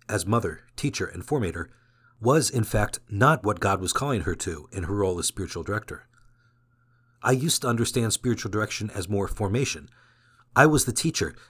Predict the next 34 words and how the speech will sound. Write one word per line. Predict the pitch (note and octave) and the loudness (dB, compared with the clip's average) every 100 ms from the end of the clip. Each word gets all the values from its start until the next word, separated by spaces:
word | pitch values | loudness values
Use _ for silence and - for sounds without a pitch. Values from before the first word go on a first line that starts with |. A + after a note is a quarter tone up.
| - | 0
and | A#2 | 4
they | D3 | 6
were | C#3+ | 6
the | G#2 | 4
student, | G#2 - D3 E2+ - _ _ - | 4 4 2 2 -10 _ _ 0
and | A#2+ | 2
if | B2+ | 4
they | D#3 | 4
would | C#3 | 4
just | B2+ - | 2 2
listen | A2 C#3+ - A#2+ | 2 2 4 2
and | G#2+ | 2
learn, | C#3+ F#2+ E2 - _ - | 0 -2 -6 -14 _ 4
they | B2+ | 4
would | C3 | 6
grow | G#2+ D3 | 4 4
closer | - D3+ - | 4 2 2
to | A2 | 2
God," | G#2 C3+ F#2 - _ _ | 0 -2 -4 -10 _ _
says | - - - | -8 -6 -4
Teresa. | F#2+ E2 - - _ _ _ _ _ _ _ _ _ | -6 -6 -8 -10 _ _ _ _ _ _ _ _ _
"But | - C#3 | 2 4
this | D#3+ - | 6 4
approach | - D#3 D3 - | 6 6 6 2
played | D3 B2+ | 2 2
into | C3+ - | 0 0
my | A#2 | -2
perfectionism | - A#2 C#3+ - G#2+ F2+ F2+ D#2 | 0 0 0 0 -2 -2 -4 -8
and | - G#2 | -8 -2
desire | G#2+ C#3+ D3 G#2+ | 0 2 2 0
to | - | 0
be | A2 | 0
the | G2 F2+ | 0 0
savior, | - F3+ D#3+ F2+ - | 0 0 0 -2 -8